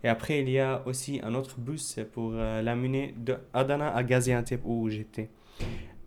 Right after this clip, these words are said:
Et en fait, euh, le bus qui, qui a, qui devait de,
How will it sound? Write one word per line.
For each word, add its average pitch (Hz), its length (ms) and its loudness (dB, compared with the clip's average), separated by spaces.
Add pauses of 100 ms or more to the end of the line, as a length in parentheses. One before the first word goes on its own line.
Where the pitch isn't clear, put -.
Et 127 120 4
en 117 140 2
fait, 143 340 -2
euh, 120 360 2
le 117 120 0
bus 131 340 -2
qui, 113 680 -4
qui 120 160 0
a, 107 1040 0 (840)
qui 131 160 -2
devait 120 400 4
de, 107 340 -2